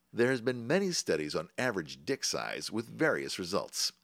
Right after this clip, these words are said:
I think they should take these thirty-three dicks to a group of A M P H J providers who have worked for three plus years. They could give the most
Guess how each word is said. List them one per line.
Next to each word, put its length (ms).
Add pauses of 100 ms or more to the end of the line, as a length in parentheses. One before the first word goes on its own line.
I 200
think 260
they 100
should 200
take 180
these 240
thirty-three 540
dicks 300
to 140
a 60
group 220
of 220
A 180
M 100
P 260
H 300
J 220
providers 480
who 100
have 180
worked 300
for 140
three 260
plus 380
years. 600
They 280
could 180
give 200
the 100
most 280